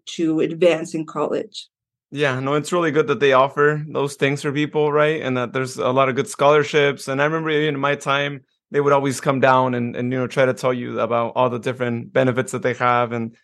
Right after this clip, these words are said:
Speaker 2: they have a college, right, as well, for anyone
Speaker 1: Right.
Speaker 2: enlisted, right? So it, I'm sure it's, uh, it's good to be able to not only go to college and, you know, be paid to go to college, but also to, uh, be serving while, you know, you're in the same place where you're going to college,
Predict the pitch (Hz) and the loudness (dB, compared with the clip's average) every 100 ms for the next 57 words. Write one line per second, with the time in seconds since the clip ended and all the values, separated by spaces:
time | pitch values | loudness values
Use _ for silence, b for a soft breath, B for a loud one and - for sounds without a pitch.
0 | b - 143 139 139 139 139 127 139 135 | b 2 2 2 4 4 4 0 0 4
1 | 131 135 120 127 117 123 127 131 139 - | 4 2 -2 -4 -2 0 2 2 0 -8
2 | _ _ - 139 139 175 165 151 - 160 | _ _ -6 -2 0 2 2 2 0 0
3 | 156 143 160 156 139 123 123 120 131 123 | 2 0 -2 -4 -6 -4 -6 -4 -4 -2
4 | 139 131 - 120 117 117 _ _ - 127 | -2 -4 -2 -2 -2 -6 _ _ -4 -4
5 | 123 156 147 131 139 139 131 127 - 131 | 2 4 4 4 2 0 0 -6 -6 -4
6 | 127 120 b b _ - 143 156 165 156 | -4 -6 b b _ -4 2 4 4 2
7 | 143 110 147 156 156 165 170 175 143 156 | 0 2 4 4 4 4 4 2 -2 -2
8 | 139 131 131 135 131 127 135 143 147 160 | -2 -2 -4 -4 -4 -2 0 0 -2 0
9 | 160 156 160 160 170 151 135 139 127 147 | 0 2 2 2 0 -2 2 2 2 -2
10 | 135 - 139 131 127 117 120 110 - _ | -2 -6 -8 -4 0 2 2 -2 -12 _
11 | - 143 139 131 - 147 156 135 135 131 | -4 0 0 -2 0 4 4 2 0 -2
12 | 127 135 131 127 120 - _ - 135 127 | 2 4 6 4 -2 -12 _ -8 -2 -2
13 | 120 131 139 127 123 135 127 135 123 123 | -2 0 0 0 0 -2 2 0 0 -2
14 | 123 127 120 135 127 117 | 0 0 0 0 0 0